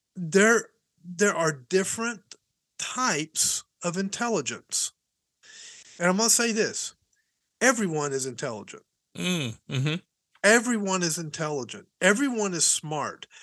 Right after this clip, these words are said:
Speaker 1: but they're smart in different ways. There's academic intelligence. There's, um, emotional intelligence.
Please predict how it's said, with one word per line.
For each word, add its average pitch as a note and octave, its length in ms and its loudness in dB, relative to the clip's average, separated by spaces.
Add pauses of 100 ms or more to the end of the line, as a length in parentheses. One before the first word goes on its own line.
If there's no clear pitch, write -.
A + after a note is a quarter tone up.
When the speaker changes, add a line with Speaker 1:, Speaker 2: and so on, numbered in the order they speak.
(300)
Speaker 1:
but E3 160 -4
they're D#3 100 -2
smart E3+ 480 0
in D#3 300 -10
different B2+ 520 -8
ways. G#2+ 800 -8 (1900)
There's C#3 160 -4
academic E3 640 -2
intelligence. - 840 -8 (680)
There's, F3 600 2 (500)
um, C#3 500 -4
emotional E3 800 -2
intelligence. A#2 920 -8